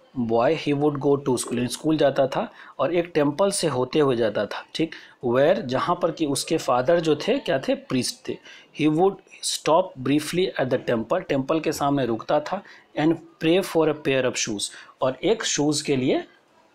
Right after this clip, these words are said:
prayer करता, request करता था। "Thirty years later I visited his town।" तीस साल बाद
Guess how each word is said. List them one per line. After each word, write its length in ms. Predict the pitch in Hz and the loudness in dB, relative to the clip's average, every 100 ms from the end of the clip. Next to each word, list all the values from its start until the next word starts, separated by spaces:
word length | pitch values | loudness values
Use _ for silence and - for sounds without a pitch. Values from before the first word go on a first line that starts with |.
| - | -4
prayer 220 | 139 151 | 2 2
करता, 320 | 151 127 127 | 2 -2 0
request 480 | 123 131 135 156 - | 0 0 2 0 2
करता 300 | 127 120 110 | -2 -2 -2
था। 200 | - 107 - _ - | -4 -10 -14 _ -8
"Thirty 460 | - 139 139 220 220 | -2 -2 0 2 2
years 280 | 190 - 147 | 2 2 2
later 300 | 143 156 156 - | 2 0 -2 0
I 100 | 139 143 | 2 2
visited 520 | 127 127 139 196 214 - - - | 2 0 0 0 -2 -4 -12 -6
his 240 | 139 - - | -2 -2 -4
town।" 180 | 113 95 - - _ _ _ - | -6 -6 -14 -20 _ _ _ -2
तीस 260 | 160 156 | -2 0
साल 180 | 165 147 | 0 2
बाद 300 | 127 135 190 | 2 2 0